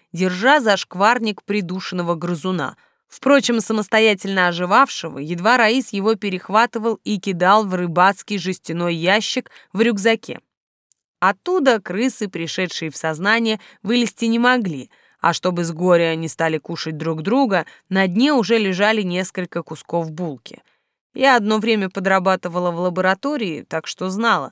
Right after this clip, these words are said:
Даже дикие пасюки сначала будут жрать, что им дали, и только потом начнут бороться за иерархию и ресурс. До начала операции им хватит, а потом... Не то чтобы я была знатным крысоводом, но предполагала,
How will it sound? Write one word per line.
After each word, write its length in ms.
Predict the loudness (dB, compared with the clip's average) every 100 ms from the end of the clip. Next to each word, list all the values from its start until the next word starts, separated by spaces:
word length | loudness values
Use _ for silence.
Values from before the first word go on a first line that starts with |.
| _ _ _
Даже 300 | 2 4 4
дикие 420 | 4 2 4 0
пасюки 800 | 0 -2 -4 -6 -2 0 0 -2
сначала 560 | -4 -2 2 2 4 2
будут 300 | 0 -2 0
жрать, 500 | 2 4 2 0 -10
что 200 | -10 -4
им 220 | 0 0 2
дали, 380 | 2 2 -4 -14 -16 -4
и 100 | 4
только 320 | 4 4 2
потом 380 | 0 2 2 2
начнут 560 | 0 -4 -2 0 0
бороться 640 | 2 4 4 2 -2 -4 -4
за 160 | -2 -2
иерархию 640 | 2 2 2 0 -6 -4
и 100 | -2
ресурс. 560 | -4 -6 -10 -14 -16 -20 _ _ _ -4
До 120 | 0
начала 400 | 2 4 4 4
операции 500 | 2 0 0 0 -4
им 100 | -4
хватит, 600 | 2 2 2 -4 -10 _
а 120 | -14 -4
потом... 640 | -4 -2 -4 -4 -4 -10 _ _ _ -6
Не 100 | -4
то 140 | -4
чтобы 360 | -4 -8 -6 -4
я 220 | 0 0
была 380 | 2 2 4 2 -4 _ -8
знатным 640 | -2 4 4 4 -2 -6
крысоводом, 840 | -6 -4 0 0 0 0 0 0
но 160 | 0 -2
предполагала, 800 | -2 -4 0 0 4 2 4